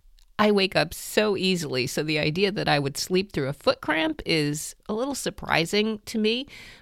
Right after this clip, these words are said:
But if I did, well, now it's over. It held its grip, and it played out and released me. And then that reminds me that I have always had foot cramps.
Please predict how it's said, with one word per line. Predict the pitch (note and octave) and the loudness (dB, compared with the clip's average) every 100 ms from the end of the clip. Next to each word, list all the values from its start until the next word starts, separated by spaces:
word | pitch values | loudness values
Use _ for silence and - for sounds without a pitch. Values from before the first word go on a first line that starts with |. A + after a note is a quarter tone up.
| - | 0
But | G#3 G#3 - _ _ _ - | 6 6 4 _ _ _ 0
if | G#3 | 4
I | G3+ | 4
did, | F#3 B3+ C#4+ G#3 G#3 - _ - - | 4 4 6 4 2 -8 _ -14 0
well, | E3+ F3 G#3 A#3 - | 4 4 2 -2 -6
now | D3 D3 D#3 D#3+ - | 0 2 0 -2 -2
it's | G3+ - | -2 0
over. | - C#4+ D3+ - - - _ _ - | 0 0 -2 -8 -12 -20 _ _ 0
It | E3 | 0
held | D3+ D3+ C3 | 2 -2 -2
its | G3+ - | -4 -6
grip, | - A#2 - - - - - - | -4 -4 -4 -12 -20 -20 -12 -2
and | F3 | 0
it | F#3 | 0
played | - D3 D3+ | -2 -2 0
out | C3 A#2 - _ _ _ | 0 -2 -8 _ _ _
and | G#3+ A3+ A3+ A3+ _ _ - | 4 6 2 -4 _ _ 2
released | F#3 E3+ D3 - C3+ | 4 4 2 -2 -6
me. | B2 A2+ - - - _ _ _ _ - _ _ - - - | -6 -8 -12 -20 -20 _ _ _ _ -20 _ _ -20 -20 2
And | A#3 | 6
then | A3+ A3 | 8 8
that | A3+ D4+ F4 | 6 6 4
reminds | F#3 D3 C#3 C3 B2+ D3+ | 4 4 2 0 -2 -2
me | C#3 C3+ A2+ - - | -2 -2 -4 -8 0
that | D#3 C3+ - - | 0 0 -4 2
I | A3+ | 4
have | C4 C4+ G3+ - _ _ _ _ - | 4 2 -2 -6 _ _ _ _ 6
always | G4+ C#4 C3 | 8 6 2
had | - C#3 | -4 -6
foot | - - - | -6 -10 -8
cramps. | - A#2+ - - - | -6 -6 -6 -10 -14